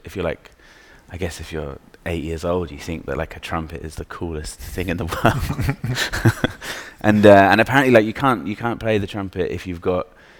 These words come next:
your milk teeth. Um, and so I didn't have the teeth for the trumpet, and, but I did have the teeth for the cello. <laughs> And I started learning how to play the cello, and, like, it was really hard and really boring. Um,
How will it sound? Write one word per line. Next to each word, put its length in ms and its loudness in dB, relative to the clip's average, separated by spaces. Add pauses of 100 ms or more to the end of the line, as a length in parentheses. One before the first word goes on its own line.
(180)
your 220 -4
milk 400 -2
teeth. 440 -10 (760)
Um, 400 -2
and 100 -4
so 100 2
I 60 10
didn't 160 -2
have 140 -2
the 60 -10
teeth 340 -6
for 120 -16
the 80 -8
trumpet, 540 -10
and, 340 -14 (300)
but 140 0
I 40 0
did 220 4
have 160 6
the 60 -6
teeth 260 -6
for 300 -10
the 80 -4
cello. 400 0
<laughs> 60 -2 (1000)
And 180 2
I 120 6
started 340 10
learning 200 4
how 120 2
to 80 -8
play 100 -2
the 80 2
cello, 580 -2
and, 400 -10 (680)
like, 260 2 (240)
it 220 -4
was 200 -12
really 580 -4
hard 440 -6
and 180 -12
really 280 -6
boring. 560 -10 (520)
Um, 440 -8